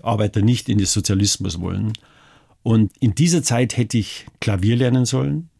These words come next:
hätte lernen sollen, wie man einen Orchestersatz schreibt, wie man einen Satz für Big Band oder für Band schreibt. Das wäre viel vernünftiger gewesen. Und die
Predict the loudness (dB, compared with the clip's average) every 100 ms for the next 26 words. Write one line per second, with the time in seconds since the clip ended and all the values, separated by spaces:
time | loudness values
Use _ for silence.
0 | _ -4 0 0 0 0 2 2 2 2
1 | 4 2 -2 -2 0 2 0 -2 -10 _
2 | _ -4 -2 0 0 0 0 -2 -2 -2
3 | -2 -4 -4 0 0 0 -2 -2 -2 0
4 | -2 -4 -6 -4 -4 -4 -2 0 0 0
5 | -2 0 0 0 -2 -4 -6 -12 _ -20
6 | -20 -20 -20 _ _ -8 -4 -2 -4 -8
7 | -16 -10 -2 0 2 0 -4 -2 0 2
8 | 2 4 2 0 -4 -4 -6 -8 -8 -8
9 | -10 -10 -16 -20 _ -2 0 0 _ -14
10 | -14 _ -8 -8